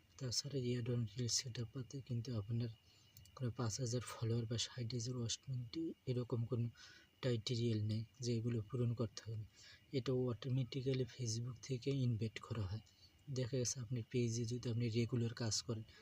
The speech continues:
প্রচুর সময় দেন, আহ, ভালো ভালো কনটেন্ট আপলোড করেন, তারাই কিন্তু আপনাকে add-on রিল সেটআপ দিতে বাধ্য।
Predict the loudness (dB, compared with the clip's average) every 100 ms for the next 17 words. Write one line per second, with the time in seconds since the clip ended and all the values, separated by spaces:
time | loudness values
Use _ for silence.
0 | -10 -10 -10 -8 -2 -2 -2 0 0 2
1 | 2 0 -2 -10 -20 -20 -6 -2 -2 -2
2 | 0 0 2 0 0 2 2 2 -2 -4
3 | -4 -8 -4 -2 -2 -6 -18 -20 -20 -20
4 | -20 -20 -20 -20 -6 -2 2 2 2 0
5 | 0 -2 -2 -2 0 0 0 -2 -4 -10
6 | -20 -20 -20 -20 -20 -2 2 4 4 4
7 | 4 2 0 -4 -2 -2 -2 -2 -2 -2
8 | -8